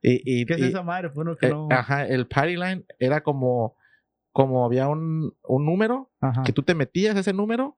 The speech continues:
Speaker 1: y
Speaker 2: Simón.
Speaker 1: apre-, y, y te decía dónde había un party.
Speaker 2: Ah, órale. Como
Speaker 1: Ajá.
Speaker 2: un Twitter, pero
Speaker 1: Ajá,
Speaker 2: hablaba
Speaker 1: Simón.
Speaker 2: uno. <laughs>
Speaker 1: Entonces,
Speaker 2: Órale.
Speaker 1: pero, pe-, y como los crews, cada crew tiraba sus parties.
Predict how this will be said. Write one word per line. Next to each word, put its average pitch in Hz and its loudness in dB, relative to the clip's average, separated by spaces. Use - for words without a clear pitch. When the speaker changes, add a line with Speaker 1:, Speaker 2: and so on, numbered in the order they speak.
Speaker 1:
y 135 0
Speaker 2:
Simón. 131 6
Speaker 1:
apre-, 135 2
y, 131 0
y - 2
te 135 0
decía 131 2
dónde 160 0
había 147 2
un 147 -6
party. 135 0
Speaker 2:
Ah, 151 0
órale. 208 -4
Como 120 4
Speaker 1:
Ajá. 135 2
Speaker 2:
un 135 -4
Twitter, 226 -4
pero 156 -4
Speaker 1:
Ajá, 135 2
Speaker 2:
hablaba 139 -8
Speaker 1:
Simón. 143 0
Speaker 2:
uno. 135 -6
<laughs> - 0
Speaker 1:
Entonces, 143 2
Speaker 2:
Órale. 156 -4
Speaker 1:
pero, 151 2
pe-, - -2
y 131 2
como 139 4
los 127 2
crews, 170 -2
cada 151 2
crew 165 -2
tiraba 139 0
sus - -4
parties. 123 -2